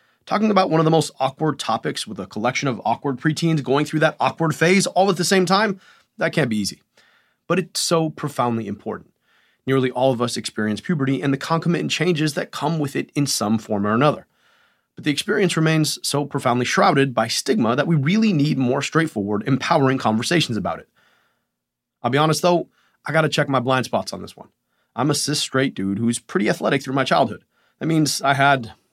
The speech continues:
we'll call it puberty privilege. That's not to say that it wasn't awkward as all get up. But for the most part, it meant that over the course of one summer, I could run faster, jump higher, lift more,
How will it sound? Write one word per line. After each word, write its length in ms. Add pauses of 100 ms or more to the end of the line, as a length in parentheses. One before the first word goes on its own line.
(120)
we'll 120
call 180
it 180
puberty 340
privilege. 440 (540)
That's 120
not 140
to 60
say 180
that 100
it 80
wasn't 240
awkward 380
as 80
all 140
get 160
up. 160 (480)
But 80
for 80
the 40
most 220
part, 260 (160)
it 120
meant 140
that 100
over 180
the 80
course 300
of 160
one 180
summer, 300
I 100
could 220
run 140
faster, 420
jump 240
higher, 280
lift 240
more, 320